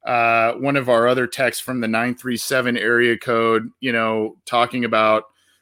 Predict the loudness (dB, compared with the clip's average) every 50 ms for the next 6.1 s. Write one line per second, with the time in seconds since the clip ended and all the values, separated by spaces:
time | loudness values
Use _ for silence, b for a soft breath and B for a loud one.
0 | _ _ -4 -2 0 2 2 2 2 2 2 2 2 4 4 4 4 4 4 2
1 | 2 -2 -4 -4 -4 -4 -2 0 0 2 2 2 0 -2 -4 -6 -6 -6 -4 -4
2 | -4 -4 -6 -6 -6 -4 -4 -4 -4 -6 -6 -8 -10 -10 -8 -6 -4 -2 0 2
3 | 4 4 4 2 2 0 -2 -2 -2 -2 -2 -4 -2 0 0 0 0 0 0 0
4 | 2 2 2 0 -2 -2 0 2 4 4 4 2 0 -4 b b b b b b
5 | -4 -2 -2 0 0 0 0 -2 -4 -4 0 2 2 2 2 2 -2 -6 -8 -10
6 | -14